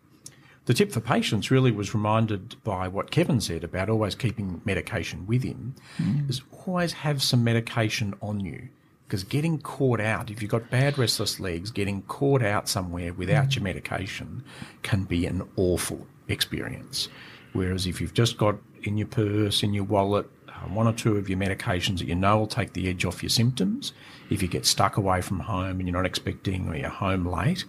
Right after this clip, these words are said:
Speaker 1: you can at least have some medication to help take the edge off your symptoms.
Speaker 2: Yeah, it sounds like good advice.
Speaker 1: So what's your pick of the month, Moira?
Speaker 2: Um, well, it's been some really interesting things of late, haven't there? There's, it was hard for me to, to narrow it down, but I think the thing that, um,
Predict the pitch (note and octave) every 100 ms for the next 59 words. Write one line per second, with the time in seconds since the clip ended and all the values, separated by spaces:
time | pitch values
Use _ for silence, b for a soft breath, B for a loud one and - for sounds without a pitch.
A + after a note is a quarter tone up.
0 | B B B - - G#2+ F#2 G2+ F2+ -
1 | - F2 - E2+ - - - - F2 -
2 | - - - - - D2+ D2 - - D#2+
3 | - F2 - - - - - D#3+ B2 D3
4 | C3 C3+ C3 C#3+ C3+ C#3 C#3 C3+ - -
5 | B B B C3 D3+ D3 A#2+ - A#2+ F2
6 | E2 F2+ F2+ - E2 C3 E3+ - A#3 C#4
7 | D4 D4 A4+ A4 - A3+ F3 D3+ D#3+ D3+
8 | C#3+ G#3+ - A3+ E3+ C#3+ C3+ C#3 E3+ G3+
9 | A3+ D3+ C#3 C#3 C3 E3 F#3 F3 - D3+
10 | C#3+ C#3+ - - E3 D#3 D3+ F3 F3+ D#3+
11 | F3 F3 A3+ - - F3 E3 E3 D3+ -
12 | _ C#3+ D3+ D3 C#3 C#3